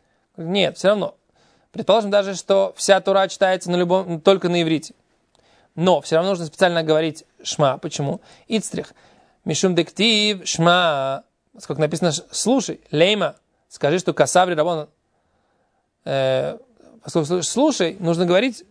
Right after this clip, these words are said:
несмотря на то, что написано «слушай», нужно на любом языке, Ребе говорит, нет, только на лашон, на лашон акодиш, на святом языке.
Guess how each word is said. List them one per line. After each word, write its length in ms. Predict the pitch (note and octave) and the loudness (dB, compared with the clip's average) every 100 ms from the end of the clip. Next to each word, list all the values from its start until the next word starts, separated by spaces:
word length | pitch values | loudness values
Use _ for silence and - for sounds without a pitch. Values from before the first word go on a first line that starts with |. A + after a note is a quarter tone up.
| - | -8
несмотря 200 | D#3 F3 | 0 0
на 40 | |
то, 60 | F#3+ | 0
что 80 | F#3 | -2
написано 220 | F3+ F#3+ | -4 -2
«слушай», 300 | F3 A#3+ F#3+ | 0 2 2
нужно 220 | E3+ D#3+ | 0 0
на 40 | E3+ | 2
любом 200 | F#3+ G3 | 2 0
языке, 340 | G3+ A3 D#4 | -4 0 2
Ребе 160 | B3 A3+ | 2 0
говорит, 280 | A3 B3+ _ _ _ | -2 -2 _ _ _
нет, 220 | F3+ F3 - | -4 -4 0
только 240 | G#3 F#3+ | -2 0
на 80 | F#3 | -2
лашон, 280 | E3+ E3 - _ _ _ _ | -2 -4 -6 _ _ _ _
на 200 | - D#3 | -2 0
лашон 260 | D#3 - F3+ | 0 -2 -2
акодиш, 420 | E3+ D#3+ C3+ C#3 | 2 2 0 -4
на 200 | - D3+ | 0 0
святом 260 | C#3+ D3 C#3+ | 0 -6 -6
языке. 280 | C3 - | -6 -12